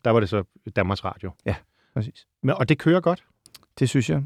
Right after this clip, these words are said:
Speaker 2: Altså, vi, vi præsenterer over hundrede koncerter om året.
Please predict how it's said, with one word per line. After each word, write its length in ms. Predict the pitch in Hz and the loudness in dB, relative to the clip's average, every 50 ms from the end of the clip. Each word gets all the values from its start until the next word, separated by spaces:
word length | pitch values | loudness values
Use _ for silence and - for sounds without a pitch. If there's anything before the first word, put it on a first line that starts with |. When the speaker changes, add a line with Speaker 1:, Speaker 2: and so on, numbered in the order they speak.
| 165 - | -6 -4
Speaker 2:
Altså, 260 | - 117 107 - 139 | -4 -4 -2 -2 -2
vi, 260 | 127 117 127 127 120 | 0 2 2 4 4
vi 160 | 113 120 123 120 | 4 4 2 2
præsenterer 540 | - 135 127 113 120 120 - - 143 147 | 2 2 2 2 2 2 2 2 4 4
over 360 | 131 123 135 139 131 127 120 117 | 4 4 4 6 6 6 6 6
hundrede 300 | 113 131 139 139 151 147 | 6 6 4 4 4 2
koncerter 480 | 135 120 113 - 123 117 120 131 151 | 0 0 2 2 2 4 4 4 2
om 280 | 147 139 - 123 123 127 | 0 0 2 4 4 4
året. 320 | 131 131 151 151 143 135 | 4 4 4 2 2 0